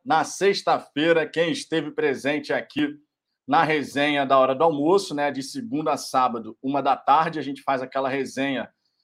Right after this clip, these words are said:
na hora do almoço aqui. E na sexta-feira, a galera que tava presente aqui vai poder confirmar como teve corintiano aqui vindo falar bobagem. E eu dizia,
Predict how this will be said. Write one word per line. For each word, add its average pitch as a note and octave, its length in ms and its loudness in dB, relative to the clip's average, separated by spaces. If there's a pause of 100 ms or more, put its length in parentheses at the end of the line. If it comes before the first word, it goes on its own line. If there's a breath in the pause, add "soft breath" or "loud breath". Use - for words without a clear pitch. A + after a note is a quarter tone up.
(100)
na C#3 140 2
hora C3+ 180 2
do C#3 100 0
almoço C#3+ 440 0
aqui. F3+ 400 -2 (680)
E B3+ 60 -4
na A#3+ 160 8
sexta-feira, D#3+ 920 2 (220)
a D3+ 60 -12
galera D3+ 320 0
que D3 80 -8
tava C#3 220 0
presente B2 500 -6
aqui A2 220 -10
vai F3 140 0
poder F3+ 220 -4
confirmar D3+ 640 0 (1080)
como A#3 560 10
teve G3+ 520 8
corintiano F#3 760 2
aqui E3 520 0 (400)
vindo G3 380 -2
falar E3 340 6
bobagem. E3 960 6 (680)
E A2+ 80 -12
eu A#2+ 120 -4
dizia, E3+ 760 0